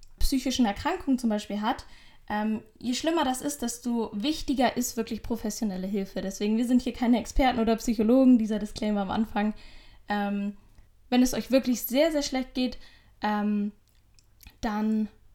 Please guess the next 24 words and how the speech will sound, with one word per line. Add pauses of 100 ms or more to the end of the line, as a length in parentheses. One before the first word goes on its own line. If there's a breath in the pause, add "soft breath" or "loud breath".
versucht
das
nicht
mit
toxischer
Positivität
irgendwie
zu
retten.
Das
wird
nämlich
nichts. (280 loud breath)
Ich
hab
mal
ein
paar (360 soft breath)
Nummern
in
die
Podcast-Beschreibung (100)
mit
reingepackt.